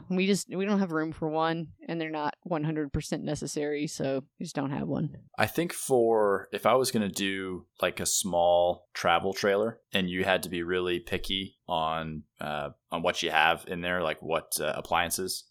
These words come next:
Speaker 2: you have in there, you could do, like, a small microwave, right? 'Cause all these new solar, um, generators are pretty phenomenal. Like, you can run just about any household item on 'em. But I think the two things that I would have are an air fryer and a coffee machine,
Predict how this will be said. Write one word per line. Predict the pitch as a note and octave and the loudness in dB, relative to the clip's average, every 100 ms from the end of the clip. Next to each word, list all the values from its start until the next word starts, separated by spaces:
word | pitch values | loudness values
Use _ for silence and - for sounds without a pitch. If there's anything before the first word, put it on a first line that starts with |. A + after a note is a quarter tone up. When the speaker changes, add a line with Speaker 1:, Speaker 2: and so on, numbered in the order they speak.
| - | -6
Speaker 2:
you | F#2 | 2
have | F2 E2+ | 4 4
in | F#2 | -2
there, | F#2+ F#2+ _ - | -4 -6 _ -6
you | F3 | -2
could | A#2+ G2 | -2 -2
do, | G2 G2 G2 F#2 | 0 0 2 2
like, | F2+ | 0
a | G2+ | 0
small | - F2 E2+ | 0 2 2
microwave, | D#2 D#2+ E2 E2 D#2+ D#2+ | 0 -2 -2 -2 -2 0
right? | D#2+ D#2+ D#2+ - | 0 0 -2 -6
'Cause | G2 F#2+ | 0 4
all | F#2 | 4
these | F2 D#2+ | 2 -6
new | E2+ D#2+ D#2+ D#2 - | -4 -4 -6 -10 -8
solar, | - F#2 E2+ D#2 D#2 _ _ - | 0 2 2 0 -4 _ _ -16
um, | D2 C2 A#1+ D2 - _ - | -12 -10 -10 -12 -14 _ -4
generators | G2+ F2+ D#2 D2+ D#2+ | 2 2 2 -2 -4
are | E2+ | -4
pretty | - D#2 | -6 -6
phenomenal. | - D2+ D2+ D#2 D2+ | -2 -2 -2 -4 -6
Like, | D#2+ F#2+ | -6 -6
you | |
can | D#2+ D#2 | -6 -4
run | D2+ D2 D2+ - - | -2 -2 -4 -14 -8
just | F2+ - | -6 -4
about | D#2 D2 | -2 -2
any | D2 D2+ | -2 -2
household | E2+ D#2+ D#2 D#2+ | -2 0 -2 0
item | E2+ F2 | 0 0
on | F#2 G2 | -2 -2
'em. | G2+ _ _ - - - | -6 _ _ -20 -12 0
But | F#2+ | 2
I | |
think | B2+ C3+ | 2 -2
the | D3 | -2
two | - B2 | 2 2
things | B2 A#2+ G#2+ | 4 2 4
that | F#2 | 4
I | F2+ | 4
would | E2+ E2+ | 4 6
have | D#2 F#2 - - _ | 4 4 -2 -16 _
are | E2+ E2+ | -2 0
an | D#2 - | -2 -4
air | D#2+ E2+ | -4 -2
fryer | G#2 G#2 A2 C3+ - - | 2 4 2 -2 -8 -4
and | F2+ E2+ D#2+ D2+ D2 - _ - E2 | 0 2 0 -2 -8 -10 _ -6 0
a | D#2+ D#2 D#2 | 2 2 -2
coffee | - E2+ - | 0 0 0
machine, | C2+ - B1+ - | -4 -4 -4 -8